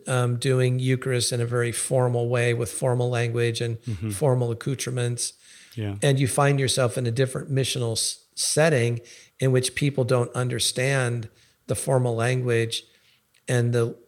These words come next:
Speaker 1: accoutrements are actually barriers, not bridges.
Speaker 2: Mm-hmm.
Speaker 1: Well, to your point, if you become really familiar with something, are you willing to, because of the exigencies of those times and those occasions,
Speaker 2: Yes.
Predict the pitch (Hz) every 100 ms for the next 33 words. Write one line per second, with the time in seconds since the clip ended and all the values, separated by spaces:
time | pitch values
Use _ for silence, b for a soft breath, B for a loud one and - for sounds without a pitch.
0 | _ 117 - 143 - 127 120 113 117 -
1 | 123 120 - 120 113 113 110 - _ _
2 | _ 123 131 127 139 110 104 117 107 127
3 | 123 160 - 107 107 - b b b 117
4 | 95 110 98 135 131 147 120 - 151 147
5 | 143 117 - 139 139 - 131 120 123 131
6 | 127 - 120 117 156 139 107 110 117 113
7 | 113 110 110 b b b _ 127 123 127
8 | 127 123 123 120 113 - 120 113 110 107
9 | b b b _ _ _ 123 131 - 127
10 | 117 120 - 139 - 120 127 113 - 131
11 | 113 110 110 131 143 - 110 107 104 107
12 | 107 151 180 139 - 110 104 107 107 104
13 | 95